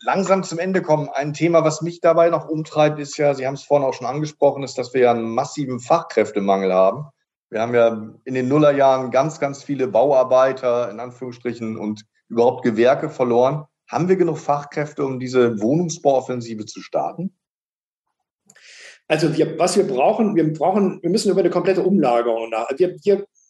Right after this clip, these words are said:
Speaker 2: wir gehen davon aus, dass man, um auch eine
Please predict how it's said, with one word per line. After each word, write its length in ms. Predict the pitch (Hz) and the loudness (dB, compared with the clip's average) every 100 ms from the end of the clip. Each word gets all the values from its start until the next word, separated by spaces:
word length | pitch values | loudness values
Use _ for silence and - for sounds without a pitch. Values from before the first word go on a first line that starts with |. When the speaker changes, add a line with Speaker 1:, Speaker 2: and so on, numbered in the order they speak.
| _ | _
Speaker 2:
wir 180 | 147 202 | -2 0
gehen 180 | 196 196 | 2 2
davon 300 | 175 165 147 | 0 -2 -2
aus, 320 | 143 202 202 | 0 0 0
dass 160 | 180 | -2
man, 240 | 185 175 175 - - - | 0 0 -2 -8 -20 0
um 400 | 190 226 220 - | 2 4 2 -2
auch 180 | 175 180 | -2 0
eine 340 | 165 156 151 | 0 0 -2